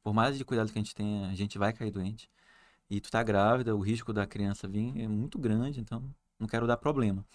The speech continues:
Porque a gente já tinha vindo de um, de um, de uma gestação que a gente tinha perdido um filho, e a gente não queria correr esse risco. E aí ela mandei ela pra casa da mãe dela e fiquei sozinho em casa.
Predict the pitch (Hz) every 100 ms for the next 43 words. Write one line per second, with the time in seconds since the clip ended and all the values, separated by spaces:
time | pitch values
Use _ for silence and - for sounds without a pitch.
0 | - - _ _ 190 185 180 - 170 151
1 | 147 147 135 120 107 - _ - 110 107
2 | 101 98 - 101 120 110 104 110 113 104
3 | 113 110 120 110 117 - 147 143 147 131
4 | 101 101 - _ _ _ - 113 113 120
5 | 127 127 120 123 - 123 95 - - _
6 | _ _ _ _ _ _ _ - 156 165
7 | 160 175 151 135 131 - 131 123 135 147
8 | 135 135 165 180 190 180 190 - 208 -
9 | - 202 214 349 127 98 90